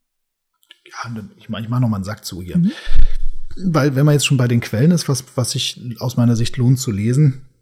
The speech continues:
Speaker 1: jetzt haben wir so die Herausforderung, wir sind jetzt in der Kybernethik davor, in der Metaethik, also wo es dann wirklich darum geht, nein,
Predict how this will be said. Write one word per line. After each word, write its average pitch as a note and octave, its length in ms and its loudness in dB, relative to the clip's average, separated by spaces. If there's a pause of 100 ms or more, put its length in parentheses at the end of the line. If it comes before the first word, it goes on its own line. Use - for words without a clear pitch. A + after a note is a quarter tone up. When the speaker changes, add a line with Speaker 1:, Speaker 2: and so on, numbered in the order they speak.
(760)
Speaker 1:
jetzt A2+ 160 0
haben A2+ 120 2
wir B2 80 4
so A#2+ 100 0
die A2+ 140 0
Herausforderung, A#2+ 580 -2
wir A2+ 80 0
sind C3 160 0
jetzt B2 160 -4
in A#2+ 140 -2
der F#2+ 160 -6 (200)
Kybernethik A2 920 -2
davor, G#2 340 -8
in G#2+ 80 -2
der F#2 140 -6
Metaethik, B2 1000 0
also A2+ 320 -2 (480)
wo B2+ 100 -2
es A#2+ 100 -2
dann A#2+ 180 2
wirklich B2 240 -2
darum A2+ 240 0
geht, A#2 180 -2
nein, G#2+ 440 0